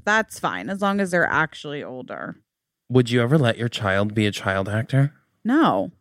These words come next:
Speaker 1: I would, if my kid was begging me, I'd go, "Name one child actor that turned out okay." The answer is no. When you're an adult and you can make your own decisions,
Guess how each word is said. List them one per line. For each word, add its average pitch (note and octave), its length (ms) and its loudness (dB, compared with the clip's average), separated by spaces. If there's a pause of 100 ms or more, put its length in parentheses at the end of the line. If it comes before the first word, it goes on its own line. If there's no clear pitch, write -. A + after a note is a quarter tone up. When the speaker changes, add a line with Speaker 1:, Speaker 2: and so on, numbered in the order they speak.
(180)
Speaker 1:
I A#3+ 140 6
would, C#4+ 280 4
if A#3 220 4
my A#3+ 160 4
kid B3+ 240 0
was B3+ 140 2
begging G3+ 340 2
me, F#3+ 80 2
I'd F3+ 120 4
go, F#3+ 140 6
"Name C4 340 4
one A3 520 4
child C4+ 400 2
actor G#3 320 2
that F3+ 180 2
turned F3+ 300 -2
out D#3+ 180 2
okay." D3+ 380 -2 (1000)
The A3 160 2
answer A3 340 6
is E3+ 160 2
no. B2+ 280 -2 (100)
When A#3+ 160 2
you're C#4 160 8
an D#4 80 6
adult C4+ 480 4
and A3+ 180 -2
you A#3+ 80 0
can A#3+ 140 -2
make A#3+ 160 0
your B3 80 4
own A#3+ 60 0
decisions, A#3 540 0